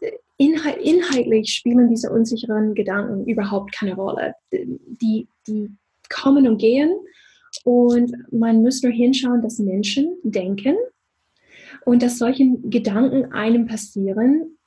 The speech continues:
und dass sie auch wieder gehen. Also ich, ich vergleiche gern Gedanken mit, mit Wolken im Himmel.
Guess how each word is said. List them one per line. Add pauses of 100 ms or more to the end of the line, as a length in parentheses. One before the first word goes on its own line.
(140)
und (240)
dass
sie
auch (120)
wieder
gehen.
Also
ich,
ich
vergleiche
gern
Gedanken
mit,
mit
Wolken
im
Himmel.